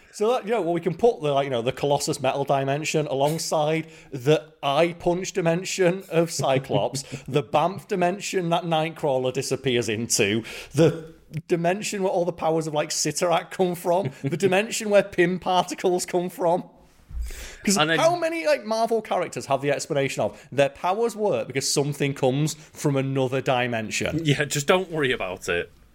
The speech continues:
Speaker 1: But
Speaker 2: Can we
Speaker 1: how
Speaker 2: also
Speaker 1: many of
Speaker 2: just
Speaker 1: these
Speaker 2: give the honourable mention and add, like,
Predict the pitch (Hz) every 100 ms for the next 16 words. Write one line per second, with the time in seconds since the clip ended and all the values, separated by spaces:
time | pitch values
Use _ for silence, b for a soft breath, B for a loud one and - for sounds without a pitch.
0 | _ - _ _ - 330 403 190 277 294
1 | 247 214 190 - - - 135 147 139 143
2 | 120 117 120 110 113 107 113 113 123 117
3 | 117 110 110 110 120 110